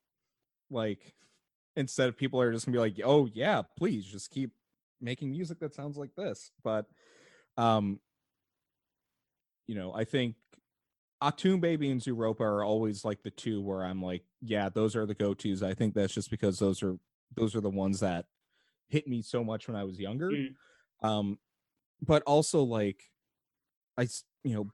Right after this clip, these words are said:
Speaker 1: Boy stands out as being, I think, just, like, one of the great debut albums of all time. Like, I would be hard pressed for you to f-, show me a better, like,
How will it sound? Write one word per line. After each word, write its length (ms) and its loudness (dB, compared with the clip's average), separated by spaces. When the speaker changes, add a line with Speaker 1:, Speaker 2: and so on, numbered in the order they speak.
Speaker 1:
Boy 380 10
stands 480 2
out 260 2
as 160 -2
being, 260 0
I 100 2
think, 220 -2
just, 180 -4
like, 180 -2
one 160 2
of 100 -2
the 100 2
great 400 2
debut 460 2
albums 420 -2
of 120 -8
all 140 -4
time. 600 -2
Like, 320 -2
I 140 6
would 160 6
be 120 4
hard 340 4
pressed 280 0
for 120 -2
you 380 0
to 140 -8
f-, 140 -10
show 360 4
me 280 2
a 320 0
better, 640 2
like, 360 -2